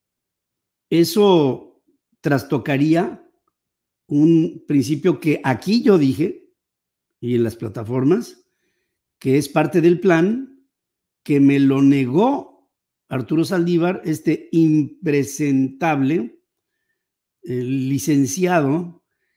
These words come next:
que fue, por azares de la vida, presidente de la Suprema Corte de Justicia de la Nación. Y me dijo, "Eso que estás diciendo es fake news". Y yo le digo,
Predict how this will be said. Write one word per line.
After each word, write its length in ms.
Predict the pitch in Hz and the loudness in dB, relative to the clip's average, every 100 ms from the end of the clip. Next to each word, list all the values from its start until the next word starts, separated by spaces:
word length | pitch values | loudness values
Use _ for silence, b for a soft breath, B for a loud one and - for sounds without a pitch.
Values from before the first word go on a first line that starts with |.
| _ _ | _ _
que 160 | - 139 | -6 -4
fue, 640 | 175 151 165 190 - _ _ - | -2 -2 -2 -4 -12 _ _ -10
por 420 | 131 123 117 117 | -6 -4 -4 -6
azares 360 | 117 143 143 | -6 -4 -2
de 80 | 135 | -2
la 140 | 143 151 | -2 0
vida, 480 | 160 147 156 _ _ _ _ - | 0 -2 -6 _ _ _ _ -4
presidente 480 | 139 143 143 151 | -2 0 0 0
de 40 | 123 | -2
la 100 | 117 | -4
Suprema 300 | 117 139 113 | -4 -4 -4
Corte 220 | 131 120 | -6 -6
de 40 | 117 | -6
Justicia 340 | 92 123 123 | -6 -8 -6
de 60 | 107 | -6
la 60 | |
Nación. 400 | 104 104 180 185 _ _ _ _ _ _ _ _ _ _ _ | -6 -6 -8 -8 _ _ _ _ _ _ _ _ _ _ _
Y 100 | - | -6
me 100 | 123 | -2
dijo, 520 | 123 131 147 139 - - | -2 -2 -4 -4 -12 -4
"Eso 340 | 165 165 170 | -2 -2 -4
que 80 | 107 | -12
estás 200 | 107 135 | -10 -8
diciendo 300 | 113 143 131 | -6 -2 -2
es 280 | 127 - - _ _ _ | -2 -8 -20 _ _ _
fake 400 | _ - 139 127 | _ -4 -2 0
news". 600 | 127 131 117 - - _ _ _ _ _ _ _ _ _ _ | 2 2 0 -6 -20 _ _ _ _ _ _ _ _ _ _
Y 160 | - 127 | -10 -2
yo 120 | 143 | 2
le 160 | 147 139 | 4 2
digo, 600 | 135 139 123 113 - | 2 2 0 -4 -8